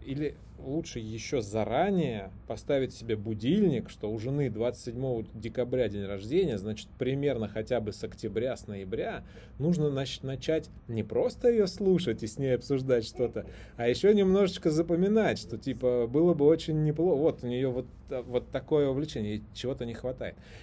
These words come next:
И это чего-то, да, ты можешь не попасть, наверное, там во что-то, но вот именно эта забота о том, что ты слышишь там свою жену, да, там слышишь, э, друзей своих, там ты понимаешь, о чём они,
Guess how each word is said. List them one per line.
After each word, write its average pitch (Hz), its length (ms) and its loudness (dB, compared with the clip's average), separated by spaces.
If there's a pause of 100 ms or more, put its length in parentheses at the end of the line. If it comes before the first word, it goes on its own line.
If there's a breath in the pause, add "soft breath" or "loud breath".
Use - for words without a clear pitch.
(140 loud breath)
И 135 500 0 (320)
это 156 280 -2
чего-то, 147 640 -2 (380 loud breath)
да, 113 340 0 (160)
ты 139 80 0
можешь 156 360 -2
не 147 100 -4
попасть, 135 500 -8
наверное, 123 540 -2
там 98 300 -10
во 110 80 -4
что-то, 104 500 -6 (320 loud breath)
но 160 500 2
вот 143 280 -2
именно 156 260 0
эта 147 220 -4
забота 131 640 -2
о 98 60 -8
том, 131 220 -6
что 113 180 -14 (380)
ты 139 440 -4
слышишь 170 800 -4
там 110 200 -4
свою 117 320 -6
жену, 123 460 0
да, 120 220 -2
там 95 180 -10
слышишь, - 640 -10
э, 92 460 -8
друзей 110 500 -2
своих, 113 480 -6
там 92 200 -12
ты 98 220 -14
понимаешь, 110 480 -8
о 98 80 -8
чём 135 340 -8
они, 98 280 -8